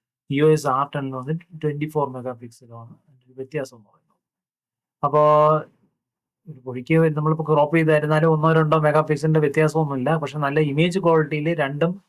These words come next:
നല്ല രീതിയിൽ പെർഫോം ചെയ്യുന്ന, ആ, ക്യാമറകളാണ്. അതിൽ യാതൊരു സംശയവും വേണ്ട. അവരുടെ കളർ സീൻസ് ഒക്കെ വളരെ മികച്ചതാണ്.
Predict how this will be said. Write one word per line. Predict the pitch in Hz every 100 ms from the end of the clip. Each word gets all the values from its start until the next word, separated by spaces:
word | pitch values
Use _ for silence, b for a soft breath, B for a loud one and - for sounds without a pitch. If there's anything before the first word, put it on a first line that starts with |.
| 139
നല്ല | 127 147
രീതിയിൽ | 135 131 135 151 156 -
പെർഫോം | 131 135 156 135
ചെയ്യുന്ന, | 139 135 165 - _ _ _ _ _
ആ, | 127
ക്യാമറകളാണ്. | 117 127 131 127 110 107
അതിൽ | 156 _ _ 127
യാതൊരു | 120 123 135 127
സംശയവും | _ 123 117 139 120
വേണ്ട. | 117 151
അവരുടെ | - _ _ 123 113 113 127
കളർ | 127 117
സീൻസ് | 127 123 -
ഒക്കെ | 120 123
വളരെ | 120 120
മികച്ചതാണ്. | 117 110 113 120 - _